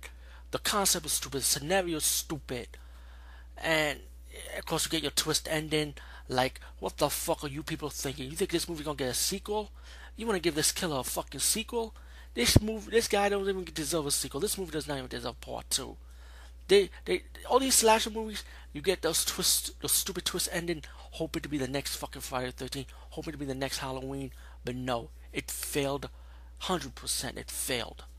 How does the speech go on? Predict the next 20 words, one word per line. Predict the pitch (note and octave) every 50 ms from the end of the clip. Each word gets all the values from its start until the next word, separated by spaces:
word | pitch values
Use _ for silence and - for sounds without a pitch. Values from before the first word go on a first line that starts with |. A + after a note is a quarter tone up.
| - - - - - - - -
and | B2 B2+
all | D3 E3+ F3+ F#3+
because | - F#3 - E3 D#3+ C#3+
the | C#3+
young | A#2+ C3+ C#3 C#3
adults | D3+ C#3 C#3+ C3 B2+
are |
gonna | B2+ A#2+ A#2+
die | A#2 C3 B2+ C#3
for | C#3 - B2+ A2+ F#2+
a |
nine | F#2 G2+ A#2 C3 C#3 C#3+ C#3+ C#3
dollar | C3+ C3+ B2+ C#3 C#3
fucking | C3 - - D3 B2+ - - D3 C3+ C#3 C3+ B2+ -
wig. | B2+ C3+ G#2 E2+ D#2 - - - - - - - - - - - - - - - - - - - - - - - - - - -
Shit. | - - - - - - - - - A2 - - - - - - - - - - - - - - - - - - - - - - - - - - - - - - - - - - - - - - - - - - - -
I'll | - B2+ F#3
die | F#3 G3+ G3+
for | G3 F#3 F3
that, | E3 D#3 D3+